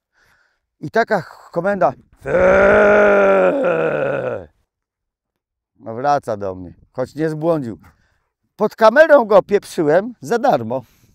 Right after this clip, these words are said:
Naprzód biega, dostał nagrodę. Żeby państwu pokazać, że nie mówi się tego miękkim głosem. Masz rację, że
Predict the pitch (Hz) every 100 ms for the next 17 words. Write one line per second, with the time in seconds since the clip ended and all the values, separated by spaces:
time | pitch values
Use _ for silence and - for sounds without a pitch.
0 | _ _ _ 214 151 139 110 101 98 131
1 | - 180 202 185 143 98 - _ _ _
2 | _ _ _ 123 170 170 214 208 208 165
3 | 190 170 139 120 110 127 104 _ _ _
4 | _ _ 170 202 226 247 240 220 196 175
5 | 170 147 - _ _ _ _ _ _ _
6 | _ 143 196 208 - 170 135 101 - -
7 | _ _ 156 208 233 214 196 143 - 143
8 | 143 208 262 _ _ _ _ _ - _
9 | _ _ _ _ _ _ _ _ _ _
10 | - 147 156 131